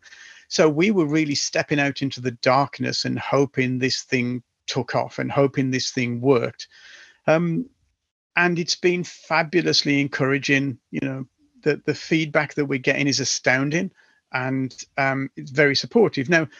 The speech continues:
something I should say is that the vast majority of feedback we're getting is, "Hey, you guys are doing it right. This is perfect, wonderful. We love what you're doing." And that's lovely to have. And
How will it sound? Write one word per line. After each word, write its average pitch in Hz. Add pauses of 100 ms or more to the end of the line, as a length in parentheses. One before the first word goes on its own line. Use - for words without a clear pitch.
(240)
something 220
I 135
should 214
say 127
is 151
that 147
the 143
vast 156
majority 135
of 127
feedback 123
we're 131
getting 131
is, 135
"Hey, 185
you 185
guys 170
are 156
doing 165
it 147
right. 143
This 160
is 143
perfect, 143
wonderful. 147
We 139
love 143
what 147
you're 135
doing." 123 (360)
And 147
that's 170
lovely 160
to 151
have. 139 (340)
And 139